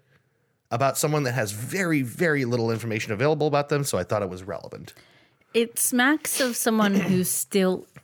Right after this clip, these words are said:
Speaker 2: in, not specifically this group, but they're in
Speaker 1: Maybe.
Speaker 2: these kinds of groups.
Speaker 1: Yeah.
Speaker 2: The, the, like, astral projection comment and,
Speaker 1: Yeah.
Speaker 2: like, saying certain things as though they are true and accepted. And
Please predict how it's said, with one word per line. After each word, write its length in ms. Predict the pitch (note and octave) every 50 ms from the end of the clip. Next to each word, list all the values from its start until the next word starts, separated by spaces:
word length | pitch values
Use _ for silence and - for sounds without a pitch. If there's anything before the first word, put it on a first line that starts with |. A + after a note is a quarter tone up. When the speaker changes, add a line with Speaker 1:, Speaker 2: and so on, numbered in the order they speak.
| _ -
Speaker 2:
in, 380 | - F#3+ F#3+ F3 D#3 - - - - _ _ _ - - - -
not 400 | F#3+ F#3 F#3+ F#3+ G3 G#3+ A3 - - -
specifically 720 | - - - - F#3+ F#3+ - - G3+ G3+ G3+ G3 G#3 F#3 F#3+
this 220 | F#3 F3+ F3+ -
group, 240 | - - F#3 E3+ E3+
but 120 | - F3 F3+
they're 180 | F3 E3 - _ _ _ _ _ _ _ _ _ _ _ _ _ _ -
in 560 | A3+ G#3+ G#3 G3+ F#3 E3 D3+ D3 D3+ F3+ G#3
Speaker 1:
Maybe. 220 | - F#3 F#3+ C#3 C3
Speaker 2:
these 160 | F#3 F3+ -
kinds 300 | - - F3 F3 E3+ E3+
of 60 | E3+
groups. 440 | - F3+ E3 - - - - - - _ _ -
Speaker 1:
Yeah. 260 | - C#3+ E3 C#3 B2+ B2+ - - - _ _ _ _ _ _ -
Speaker 2:
The, 300 | G3 G3 G3+ G3+ G3 G3 -
the, 100 | - G3+
like, 300 | F#3 F#3 F3 F3 F3 - E3+
astral 400 | E3+ E3 - - - E3+ D3+ D#3
projection 1040 | - - - E3+ E3 - - F#3 F#3+ F#3+ - - - - G3+ F#3+ F#3 F#3 F3+ E3+
comment 760 | E3+ - - F#3+ F3 E3+ E3+ E3 D#3+ D#3 D3+ - - - - - _ -
and, 100 | - -
Speaker 1:
Yeah. 240 | A2+ A2+ A2 G#2+ G2+ G2+
Speaker 2:
like, 140 | G2 E3
saying 480 | F3+ - - G3+ G3+ G3+ G3 F#3+ F3+ E3+
certain 380 | - - G#3 G#3 - G#3+ G3 F3
things 280 | F3+ F3+ F#3+ F3+ F3
as 160 | F3+ E3+ E3+
though 300 | F3 F3 F3+ F#3 F3+ F3+
they 240 | E3+ E3+ E3 E3 D#3+
are 380 | D#3+ D#3+ E3+ E3+ E3 D#3+ D#3 D#3
true 360 | D#3 - - F3 F3 E3 D#3+
and 120 | D#3+ D#3 D3+
accepted. 680 | D#3+ - - - D#3 D3+ - - D#3 E3+ E3+ F3 F3
And 200 | E3 E3 E3 D#3